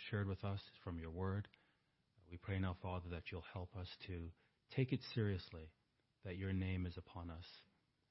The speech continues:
Help us to truly pursue, earnestly to endeavor with all of our heart and zeal to show ourselves approved before you. And help us, Father, to guard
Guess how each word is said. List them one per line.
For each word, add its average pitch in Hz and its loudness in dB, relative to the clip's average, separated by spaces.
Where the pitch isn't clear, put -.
Help 98 -4
us 101 2
to - 0
truly 104 6
pursue, 104 4
earnestly 117 6
to 98 0
endeavor 90 4
with 87 -4
all 120 8
of 120 6
our 113 6
heart 90 -2
and 98 4
zeal 117 8
to 98 -4
show - 4
ourselves 95 4
approved 90 2
before 90 0
you. 80 -4
And 87 -8
help 98 2
us, 90 0
Father, 92 0
to 98 -4
guard 87 2